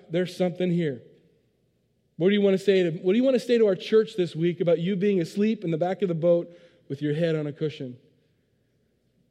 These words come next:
There's a lot of things we see here, and there's so much more as, as you start to dig around in your Bibles, there's so much that shows up.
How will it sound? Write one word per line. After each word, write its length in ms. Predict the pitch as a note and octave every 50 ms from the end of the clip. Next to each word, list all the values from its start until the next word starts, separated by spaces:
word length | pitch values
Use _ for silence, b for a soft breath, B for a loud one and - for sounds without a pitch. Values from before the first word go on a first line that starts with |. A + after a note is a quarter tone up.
| _ _ _ _ _ _
There's 100 | - F#3
a 60 | G#3+ B3+
lot 220 | B3+ C4 D4 D4+
of 80 | C#4 D4
things 260 | C#4 C#4 C#4 C4 G#3+
we 120 | A3 A#3
see 320 | - - - B3+ B3 A#3+ G#3
here, 240 | F#3 F3+ D#3 D3
and 100 | D3+ D#3+
there's 160 | D#3+ E3 D#3+ -
so 140 | - A#3
much 260 | A#3 A#3+ A#3 A3+ - G#3
more 160 | A#3 A3+ G#3
as, 120 | F3 D#3+
as 160 | F3+ F3+ F3+
you 100 | E3+ G#3+
start 220 | G3 - A3 G#3 G#3+
to 60 | G#3
dig 320 | F3+ D3+ C#3+ F#3+ G#3 G#3 F3+
around 300 | F#3 F3+ F#3 F#3+ G3 G3
in 80 | F#3
your 100 | F3 E3
Bibles, 400 | D3+ E3+ F3+ F#3 E3+ E3+ D#3+ D3+ B B B B
there's 220 | - F3+ F3 -
so 180 | - - C4 C4
much 240 | C4 C4 B3 B3+ -
that 200 | - G#3 - E3
shows 360 | - - A3 G3+ F#3+ E3+ D#3
up. 340 | G#3+ G#3+ E3+ C#3 - b